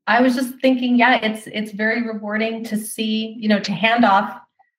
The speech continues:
a project or, or something and let someone run with it, let a developer on the team run with it and see what they come up with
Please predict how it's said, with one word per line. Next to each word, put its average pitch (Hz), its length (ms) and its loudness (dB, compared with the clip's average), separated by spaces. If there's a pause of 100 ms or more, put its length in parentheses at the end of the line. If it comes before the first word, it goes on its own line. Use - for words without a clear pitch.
(120)
a - 60 -10
project 214 560 2
or, 170 260 0
or 135 60 -4
something 202 420 0
and 170 120 0
let 196 260 2 (160)
someone 220 420 0
run 254 200 4
with 233 160 0
it, 214 260 2 (560)
let 208 240 2
a 214 60 -2
developer 226 360 2
on 220 100 4
the 214 140 2
team 220 180 0
run 214 140 2
with 208 160 0
it 208 140 4
and 185 140 2
see 214 180 -4
what 208 100 0
they 196 80 -2
come 196 200 -6
up 240 160 0
with 185 240 2